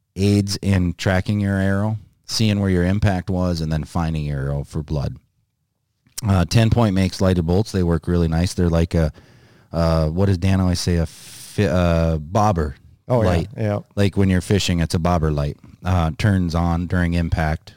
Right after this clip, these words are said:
Speaker 1: of the string, the inertia of the string hitting the nock.
Speaker 2: Yeah, it's a cartridge in your
Speaker 1: <clears throat>
Speaker 2: nock on
Speaker 1: Yep.
Speaker 2: those, yeah.
Speaker 1: And replaceable.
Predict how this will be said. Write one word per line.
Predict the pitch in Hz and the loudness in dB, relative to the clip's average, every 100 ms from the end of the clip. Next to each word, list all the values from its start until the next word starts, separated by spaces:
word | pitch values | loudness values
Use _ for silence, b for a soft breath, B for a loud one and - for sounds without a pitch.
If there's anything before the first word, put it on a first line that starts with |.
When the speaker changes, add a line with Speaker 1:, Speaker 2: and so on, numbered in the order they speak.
| _ | _
Speaker 1:
of | 90 80 | -6 -2
the | 82 | -2
string, | - 92 85 78 73 _ _ _ | -2 -2 -2 -4 -12 _ _ _
the | 92 | -2
inertia | 85 87 95 - | 0 2 0 -2
of | 85 | -2
the | 80 | -2
string | - 90 82 | -4 -2 -2
hitting | 85 85 80 | -2 -2 -2
the | 76 | -4
nock. | 78 76 76 - _ _ _ _ _ _ _ _ _ _ _ _ _ - | -4 -6 -8 -16 _ _ _ _ _ _ _ _ _ _ _ _ _ -4
Speaker 2:
Yeah, | 104 | -4
it's | 95 | -4
a | |
cartridge | 101 110 101 90 87 | -2 -2 0 -4 -2
in | 92 | 0
your | 95 180 | 2 6
Speaker 1:
<clears throat> | |
Speaker 2:
nock | 180 113 | 6 4
on | 78 | 2
Speaker 1:
Yep. | 135 151 | 0 0
Speaker 2:
those, | 90 90 90 113 | 0 -4 -4 -2
yeah. | 107 101 - | 0 -2 0
Speaker 1:
And | 160 143 | 4 6
replaceable. | 127 - 101 - 90 92 | 4 4 2 2 0 0